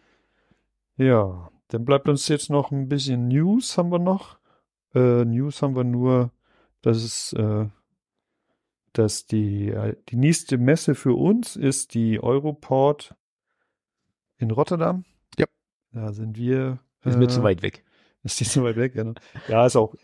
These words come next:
Speaker 1: eher, äh, maritim, äh, Branche.
Speaker 2: Aber
Speaker 1: Also
Speaker 2: wir zeigen da was Geiles.
Speaker 1: Ja, ja,
Speaker 2: Kann man schon mal so sagen. Also wer da ist, gerne
Speaker 1: Ja.
Speaker 2: vorbeikommen.
Speaker 1: Genau. Und, äh, Hauptmesse für die ganzen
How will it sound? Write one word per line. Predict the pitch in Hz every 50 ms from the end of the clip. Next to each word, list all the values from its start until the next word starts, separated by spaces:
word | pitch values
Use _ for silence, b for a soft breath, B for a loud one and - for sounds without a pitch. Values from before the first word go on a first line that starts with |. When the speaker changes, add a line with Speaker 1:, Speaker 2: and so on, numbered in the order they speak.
| _ - - - _
Speaker 1:
eher, | - 123 113 113 107 - -
äh, | - 120 113 110
maritim, | 107 107 110 110 104 107 104 - 123 127 127 127 131 123 127 -
äh, | - 127 113 107 110 110 107 107 107 107 107 -
Branche. | 107 104 110 117 120 113 120 123 117 - _
Speaker 2:
Aber | - 110 113
Speaker 1:
Also | 117 117 113
Speaker 2:
wir | 110
zeigen | 95 - 110 107 107
da | 104 95
was | 92 90 -
Geiles. | - 92 98 92 92 90 90 - - -
Speaker 1:
Ja, | 123 117 - - _ _ _ _
ja, | - 113
Speaker 2:
Kann | 101 - 107
man | 101 92
schon | - - 101
mal | 98 95
so | 95 95
sagen. | 92 95 95 92 92 95
Also | 90 92 98 92
wer | 95 92 90
da | 90 90 90 90
ist, | 95 95 - - - - -
gerne | - - 107
Speaker 1:
Ja. | -
Speaker 2:
vorbeikommen. | - 95 95 95 95 95 - - 110 107 101 - _
Speaker 1:
Genau. | - 113 101 101 107 131 - _ _ _ _ B B B B B B B B B B B B B _ _
Und, | 135 127 127 127 131 131 - - -
äh, | - 120 117 113 113 113 117 117 110 113 113 110 110 - _ _ _ _ _ _ _ _ _ _ _ _
Hauptmesse | - 127 127 - _ 139 139 135 135 - 143 131
für | - - - 131 127 127
die | 127 127
ganzen | 127 135 135 147 143 - 160 151 151 151 151 151 156 156 156 151 -